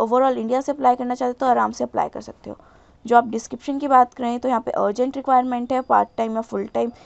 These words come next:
जो जॉब करना चाहते हैं उनकी। एज क्वालिफिकेशन का कोई रिक्वायरमेंट नहीं है, कोई क्राइटेरिया ही नहीं है, सिर्फ आप आराम से कमा सकते हो अगर आप फ्रेशर्स हो तो टेन थाउजेंड to फिफ्टी थाउजेंड per month। तो आप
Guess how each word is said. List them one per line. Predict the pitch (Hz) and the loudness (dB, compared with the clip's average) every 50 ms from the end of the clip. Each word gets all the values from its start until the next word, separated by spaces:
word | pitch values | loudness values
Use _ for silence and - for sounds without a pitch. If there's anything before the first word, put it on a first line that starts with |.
| - - - _ _ - | -20 -20 -20 _ _ -8
जो | 226 | -4
जॉब | 214 226 220 220 220 - | 2 4 4 4 4 0
करना | 226 220 220 | -4 -4 -2
चाहते | 226 - 226 220 - 214 | -2 -2 -4 -4 -4 -6
हैं | 202 - | -6 -4
उनकी। | - 240 247 240 - 254 262 277 - _ _ _ _ - | -4 -4 -4 -6 -6 -8 -10 -10 -10 _ _ _ _ -2
एज | - 247 285 302 - | 0 2 2 2 -2
क्वालिफिकेशन | - - 262 262 220 285 - 254 262 247 - 226 220 - - 254 240 254 277 - _ _ _ _ _ _ _ - | -2 0 0 0 0 -2 -6 -8 -8 -6 -4 -6 -6 -4 -6 -6 -6 -6 -8 -10 _ _ _ _ _ _ _ 4
का | 240 240 254 262 - | 4 4 4 4 2
कोई | 247 233 226 240 233 | 0 0 2 0 -2
रिक्वायरमेंट | 226 220 - - 208 202 202 202 226 233 254 269 269 | -4 -8 -6 -2 0 0 0 0 -2 -4 -4 -4 -4
नहीं | 262 254 | -4 -6
है, | 254 | -6
कोई | 254 - 226 220 | -4 -2 -4 -2
क्राइटेरिया | 220 214 175 - - 208 202 208 226 247 262 | 0 -2 -2 -2 -4 -6 -8 -6 -4 -2 -2
ही | 277 269 | -2 -2
नहीं | 262 254 247 247 247 | -4 -4 -6 -4 -4
है, | 254 262 | -4 -4
सिर्फ | 294 302 269 269 - - - - - - - - | -2 -2 -4 -4 -4 -8 -18 -20 -20 -8 0 0
आप | 233 240 - - | 0 2 2 2
आराम | 226 226 220 240 262 294 | 4 4 6 4 4 2
से | - 285 | -2 -6
कमा | - - 233 214 233 262 294 | -6 -6 -4 -2 -2 -2 -2
सकते | - 294 - - 254 | -4 -6 -4 0 0
हो | 254 240 | 2 4
अगर | 233 | 4
आप | 233 233 | 2 2
फ्रेशर्स | - - 214 214 - 262 240 247 254 240 | 2 -2 -2 -2 -2 -2 -4 -2 -2 -4
हो | 233 262 - - - _ _ _ - | -4 -4 -6 -10 -20 _ _ _ -14
तो | 247 | -6
टेन | - 240 233 247 277 | 0 2 2 2 2
थाउजेंड | - 294 247 220 214 208 220 226 233 233 | 2 4 4 4 4 2 -2 -4 -4 -4
to | 240 254 | -4 -6
फिफ्टी | 285 - - 214 - 214 214 220 - 240 | -4 -6 -10 -8 -8 -10 -10 -10 -6 -4
थाउजेंड | 214 156 180 - 196 214 254 277 277 - _ - | -4 -4 -4 -4 -6 -6 -6 -8 -10 -8 _ 2
per | - - - | 2 2 2
month। | 98 90 78 - 64 - - _ _ _ _ _ _ _ _ _ _ _ _ _ - | -2 -6 -8 -10 -12 -18 -20 _ _ _ _ _ _ _ _ _ _ _ _ _ -4
तो | 240 - | 0 0
आप | - - - | 2 0 0